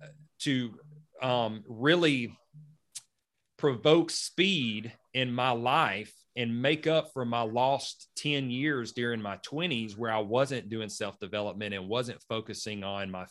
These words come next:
finances and relationships, then I have to leverage someone else's experience, because I don't have the time to do that education and that self-development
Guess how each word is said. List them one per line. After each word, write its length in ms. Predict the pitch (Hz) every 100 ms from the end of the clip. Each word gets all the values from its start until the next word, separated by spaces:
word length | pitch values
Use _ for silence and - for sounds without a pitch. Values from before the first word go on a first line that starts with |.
| -
finances 680 | 107 98 98 95 - 92
and 140 | 95 90
relationships, 1000 | 90 101 98 95 90 92 85 - - - _ - - - _ -
then 500 | 104 131 127 120 - _ _ _ _
I 200 | 120 147
have 340 | 156 151 135 -
to 280 | 147 135 123
leverage 880 | 113 120 127 139 123 120 110 101 -
someone 440 | - 135 127 120
else's 400 | 110 110 - 98
experience, 720 | 95 - - 117 104 82 73 -
because 300 | 113 117 135
I 120 | 170
don't 180 | 175 139
have 160 | 151
the 60 | 135
time 380 | 135 160 170 127
to 60 |
do 160 | 110 113
that 180 | 107 107
education 720 | 104 101 - 101 92 101 98
and 140 | 98
that 120 | 101
self-development 920 | - 113 104 - 92 101 95 85 95